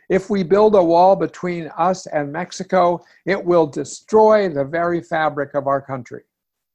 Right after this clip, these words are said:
where we need fewer walls and more bridges. If we build a wall between us and Mexico,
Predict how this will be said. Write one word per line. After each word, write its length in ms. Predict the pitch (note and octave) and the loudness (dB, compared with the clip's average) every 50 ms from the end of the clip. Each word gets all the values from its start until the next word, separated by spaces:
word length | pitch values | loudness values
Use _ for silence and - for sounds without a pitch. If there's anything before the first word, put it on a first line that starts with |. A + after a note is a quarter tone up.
| _ _ _ _ _ _ _ _ _ _ _ _ - | _ _ _ _ _ _ _ _ _ _ _ _ -6
where 260 | D3+ D#3+ E3 E3 D#3 | -2 0 2 2 2
we 220 | D3+ D#3 D3 D3 | 2 0 -2 -4
need 360 | D3 D3+ E3 E3+ E3 D3+ C3+ - | -4 -4 -4 -4 -4 -4 -6 -10
fewer 380 | - - F3+ G3+ G3+ G3 F3 | -10 -6 -2 0 0 0 2
walls 600 | D3+ D3 D3 C#3+ B2+ A#2+ A#2+ - A#2 - - _ _ _ _ - | 2 2 2 2 2 0 -2 -4 -8 -16 -20 _ _ _ _ -12
and 220 | E3 D#3+ D3+ D3 C#3 | -10 -8 -8 -4 -2
more 160 | C#3 C#3+ C3 | -2 -2 -2
bridges. 580 | B2 C3+ B2+ A2+ - - - B2+ - - - _ _ _ _ _ _ _ _ _ _ - | -2 -6 -8 -8 -10 -12 -14 -16 -18 -20 -20 _ _ _ _ _ _ _ _ _ _ -4
If 240 | - G3+ G#3+ G#3+ - | 0 0 0 0 -2
we 140 | B3+ A#3+ G#3+ | -4 -2 0
build 280 | F3 F#3+ G3 G3+ F#3 | 0 2 2 2 2
a 80 | F#3 F3 | 0 0
wall 340 | D#3+ D#3+ D#3+ D#3+ E3+ F#3 G3 | 0 2 2 2 2 2 0
between 360 | F3+ E3 - - E3 D#3 D3 | -2 -6 -10 -6 -6 -6 -4
us 240 | D3 F3 F3 - - | -4 -6 -6 -6 -8
and 100 | D#3 C#3+ | -10 -8
Mexico, 680 | D3+ E3+ E3+ - - F3 - F#3 F#3+ F3+ F#3 F#3 F#3 | -8 -10 -10 -12 -12 -8 -4 -2 -2 0 -2 -4 -6